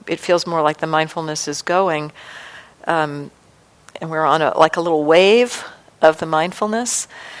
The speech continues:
that mindfulness can just begin to reveal, it begins to, as it gets more continuous, as mindfulness gets established,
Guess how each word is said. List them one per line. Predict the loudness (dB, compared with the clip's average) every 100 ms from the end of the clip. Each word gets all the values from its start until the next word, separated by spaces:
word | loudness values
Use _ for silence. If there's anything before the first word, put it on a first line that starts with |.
| -6
that | 6 6 6
mindfulness | 0 0 -2 -2 -2 -4
can | -8 -2 -2 -2 -4
just | 0 0 0
begin | -8 -4 -4
to | -2 -4
reveal, | -2 -2 -2 0 4 4 4
it | 0
begins | 0 -4 6 6 6 0
to, | -2 0 4
as | 6 4
it | 2
gets | -2 0
more | -4
continuous, | -4 -6 -6 -6 -6 -4
as | -4 -2
mindfulness | 0 0 -2 -8 -8
gets | -8 -6
established, | -8 -6 -4 -4 -6